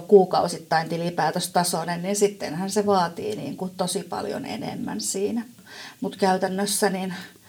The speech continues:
niin suositellaan kaikille, että joka kuukausi ollaan hyvin niinku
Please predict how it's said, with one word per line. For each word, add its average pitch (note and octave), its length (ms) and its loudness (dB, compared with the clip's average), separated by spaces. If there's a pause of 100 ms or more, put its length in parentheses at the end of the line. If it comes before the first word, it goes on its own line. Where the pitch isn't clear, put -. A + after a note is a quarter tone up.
(400)
niin - 260 -6
suositellaan G3+ 760 6
kaikille, F3+ 400 2
että F3+ 180 2
joka F#3 280 6
kuukausi F#3+ 600 6
ollaan E3 360 0
hyvin E3 340 -4
niinku E3+ 320 -6